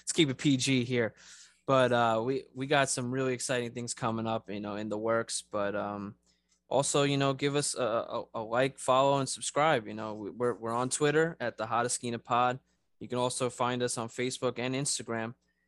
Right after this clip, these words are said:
And, uh, you know, see the content we're putting out. We're, we're nonstop. We're always doing something. If it's either me,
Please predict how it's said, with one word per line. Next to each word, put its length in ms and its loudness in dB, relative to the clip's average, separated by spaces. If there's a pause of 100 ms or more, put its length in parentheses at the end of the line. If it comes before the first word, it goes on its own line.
(200)
And, 280 -6
uh, 380 0
you 100 -10
know, 220 -4 (240)
see 240 -4
the 80 0
content 400 2
we're 60 2
putting 260 0
out. 160 4
We're, 160 -2
we're 200 -4
nonstop. 600 2
We're 160 -2
always 240 0
doing 180 -2
something. 480 -4 (400)
If 160 -10
it's 100 -8
either 200 -4
me, 480 0